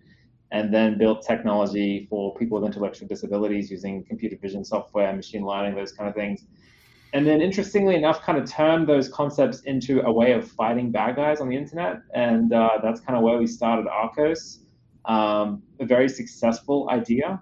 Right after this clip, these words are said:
that worked out quite well, I would say. Um, you know, we've been growing a lot. You know, we're one of the fastest growing companies, uh, in North America. Obviously, you spoke to the investors. Many of those are customers that use Arcos as well. Um,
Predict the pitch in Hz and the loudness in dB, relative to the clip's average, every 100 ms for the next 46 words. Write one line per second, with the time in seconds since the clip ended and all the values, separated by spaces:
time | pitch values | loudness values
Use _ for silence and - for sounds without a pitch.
0 | - 104 104 113 113 117 107 - 110 104 | -4 0 2 2 2 -2 -2 -2 -4 0
1 | 104 - - 123 123 120 147 196 - _ | -2 -2 -6 -4 -4 0 0 0 -6 _
2 | _ _ _ 113 110 104 104 110 110 113 | _ _ _ 0 2 2 2 4 4 4
3 | 113 104 107 113 110 107 95 90 95 - | 4 4 4 4 0 -4 -6 -4 -4 -4
4 | _ - 101 98 95 101 95 90 101 95 | _ -12 -8 -6 -4 -4 -6 -4 -2 -2
5 | - - - 101 101 104 98 101 98 95 | -6 -16 -8 -6 -6 -8 -10 -8 -10 -10
6 | - - 92 90 95 101 101 - 101 110 | -16 -20 -20 -20 -12 -6 -8 -6 -4 0
7 | 110 113 110 104 - 95 - 98 _ - | 0 2 2 2 -2 -12 -16 -18 _ -8
8 | 98 95 - 98 95 98 101 - 110 104 | -6 -6 -8 -6 -2 -2 -2 -2 -2 -2
9 | - _ _ _ _ 117 110 104 101 101 | -12 _ _ _ _ -2 2 2 2 0
10 | 110 - 120 - 123 120 113 - 110 117 | 0 -6 -8 -6 -6 -6 -6 -6 -2 0
11 | 117 117 117 120 120 - 95 95 104 135 | 2 0 -2 -4 -4 -6 -10 -8 -4 -2
12 | 160 90 - _ _ _ _ _ - 95 | -2 -6 -10 _ _ _ _ _ -12 -4
13 | 101 101 101 98 98 98 | 0 2 0 -2 -6 -10